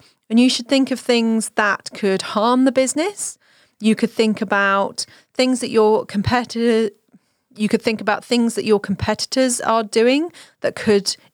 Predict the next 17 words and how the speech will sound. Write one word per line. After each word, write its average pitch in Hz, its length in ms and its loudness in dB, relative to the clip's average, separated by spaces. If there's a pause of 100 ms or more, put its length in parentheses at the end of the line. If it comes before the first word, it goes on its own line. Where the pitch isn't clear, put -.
impact - 680 0
negatively 208 640 -2
on 196 140 0
your 196 120 0
business 208 480 2
or 190 180 -2
product. 262 580 -4 (1300)
Another 262 280 0
question 240 400 -2
to 220 120 -2
answer 220 280 -2
is, 196 100 -2
what 240 240 0
threats - 420 -4
do - 80 -10
your 202 160 -2
weaknesses 208 600 0